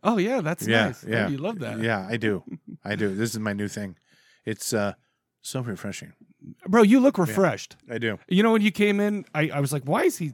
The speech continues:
Speaker 1: he looks so much happier than usual?" And then he tells me his boss has been gone all week. So I'm like, "Oh, there you go."
Speaker 2: <laughs>
Speaker 1: That makes sense to me, too.
Speaker 2: No, it's 'cause my Diet Cherry Limeade.
Speaker 1: Oh, yeah.
Speaker 2: Yeah.
Speaker 1: Okay. <laughs> I guess both.
Speaker 2: I'm refreshed.
Speaker 1: You know, so I watched a couple of, of, uh,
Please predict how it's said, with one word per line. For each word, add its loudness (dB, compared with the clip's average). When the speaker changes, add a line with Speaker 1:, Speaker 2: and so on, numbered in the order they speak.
Speaker 1:
he -4
looks -6
so 0
much -2
happier -2
than 0
usual?" 0
And -2
then 0
he 2
tells -2
me -4
his -6
boss -8
has -12
been -10
gone -8
all -10
week. -10
So -14
I'm -12
like, -16
"Oh, -10
there -4
you -4
go." -
Speaker 2:
<laughs> -4
Speaker 1:
That 4
makes 4
sense -2
to 0
me, 0
too. -4
Speaker 2:
No, 0
it's -6
'cause -6
my -6
Diet 2
Cherry 2
Limeade. 6
Speaker 1:
Oh, 0
yeah. 6
Speaker 2:
Yeah. 4
Speaker 1:
Okay. -2
<laughs> -2
I -4
guess 0
both. 0
Speaker 2:
I'm 0
refreshed. 0
Speaker 1:
You 2
know, 4
so 0
I 6
watched 2
a 2
couple 0
of, -2
of, -2
uh, -4